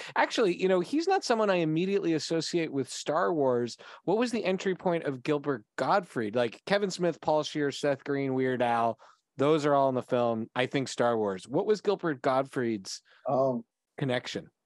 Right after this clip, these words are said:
Speaker 2: Well, Gilbert Gottfried had an amazing, and if you guys are fans of, uh, uh, te-, old television,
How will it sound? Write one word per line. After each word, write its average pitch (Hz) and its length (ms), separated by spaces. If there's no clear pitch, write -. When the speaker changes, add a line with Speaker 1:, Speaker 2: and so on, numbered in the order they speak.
Speaker 2:
Well, 160 140
Gilbert 208 420
Gottfried 180 580
had 143 300
an 143 360
amazing, 143 1080
and 147 160
if 135 160
you 156 160
guys 151 320
are 131 100
fans 143 540
of, 120 280
uh, 117 320
uh, 117 340
te-, 160 120
old 151 280
television, 143 800